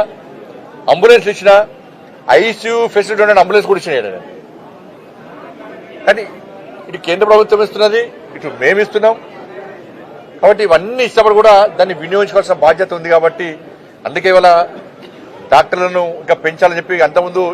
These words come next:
ఎయిమ్స్ ఎన్ని ఉండే, అంతకుముందు All India Institute of Medical Science ఎన్ని ఉండే, దేశంలో ఏడే ఉండే కాంగ్రెస్ పార్టీ హయాంలో. ఇవాళ బీబీ నగర్తో పాటు దాదాపు ముప్పై ఎయిమ్స్ నిర్మిస్తాం మనం. మెడికల్ కాలేజ్ త్రీ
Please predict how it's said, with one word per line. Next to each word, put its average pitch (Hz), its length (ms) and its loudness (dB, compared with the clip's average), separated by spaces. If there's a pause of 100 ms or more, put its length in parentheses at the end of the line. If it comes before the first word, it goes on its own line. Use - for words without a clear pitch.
(220)
ఎయిమ్స్ 180 220 -4
ఎన్ని 175 120 -2
ఉండే, 180 240 2
అంతకుముందు 175 340 -2 (2000)
All 156 160 2
India 185 180 2
Institute 180 260 0
of 175 120 2
Medical 165 220 -2
Science 175 180 -2
ఎన్ని 170 140 -8
ఉండే, 185 140 2 (640)
దేశంలో 190 320 2 (140)
ఏడే 185 200 4
ఉండే 196 120 2 (100)
కాంగ్రెస్ 170 280 0
పార్టీ 170 160 4
హయాంలో. 123 320 2 (1040)
ఇవాళ 180 200 4
బీబీ 185 480 -6
నగర్తో 208 240 4 (100)
పాటు 196 320 4
దాదాపు 185 280 4
ముప్పై 233 220 2 (100)
ఎయిమ్స్ 226 260 2
నిర్మిస్తాం 196 380 -4
మనం. 87 140 -14 (1500)
మెడికల్ 208 500 2
కాలేజ్ 208 280 4 (180)
త్రీ 220 140 -6